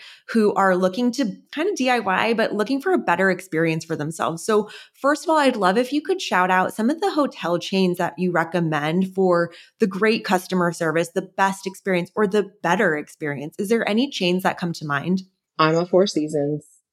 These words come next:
Speaker 2: fan, which I know is, like, one of the top, of course.
Speaker 1: Yeah.
Speaker 2: I love an Amantara property. They're phenomenal also.
Speaker 1: And tell us why. Like, what makes them different?
Speaker 2: The service. The people are just, like,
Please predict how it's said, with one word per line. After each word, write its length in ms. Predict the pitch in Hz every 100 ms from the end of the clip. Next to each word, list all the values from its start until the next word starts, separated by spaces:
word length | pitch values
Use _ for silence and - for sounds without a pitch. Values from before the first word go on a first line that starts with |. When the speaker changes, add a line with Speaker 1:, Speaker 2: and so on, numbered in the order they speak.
| _
Speaker 2:
fan, 440 | 156 135 135 160 - _ _ -
which 160 | 151
I 80 | 147
know 220 | 143 147
is, 80 | 147
like, 220 | 151 151 - _ _ _
one 200 | 202 196
of 80 | 180
the 100 | 208
top, 300 | 208 165 165
of 120 | 165
course. 460 | - 165 165 175 - _ _ _ _
Speaker 1:
Yeah. 300 | 190 170 - - _ _ _ 170
Speaker 2:
I 60 |
love 680 | 170 170 175 175 185 190 196 - _
an 140 | 175 160
Amantara 680 | 156 156 175 147 139 147
property. 800 | - 151 147 175 202 233 277 294 - _ _ _ _
They're 140 | 151
phenomenal 560 | 147 151 139 143 143 135 -
also. 960 | 208 214 220 214 208 202 196 185 196 _ _
Speaker 1:
And 160 | 254 254
tell 200 | 269 294
us 160 | 359
why. 340 | 185 175 156 139
Like, 220 | 190 190
what 320 | 190 196 240
makes 240 | 254 277 -
them 180 | 233 190
different? 460 | 165 - 85 - - _ _ _ _ _
Speaker 2:
The 120 | 220
service. 400 | - 127 117 143 - _ _
The 160 | 180 196
people 460 | 175 165 165 160
are 160 | 185 185
just, 460 | 170 160 156 _ -
like, 380 | 180 160 -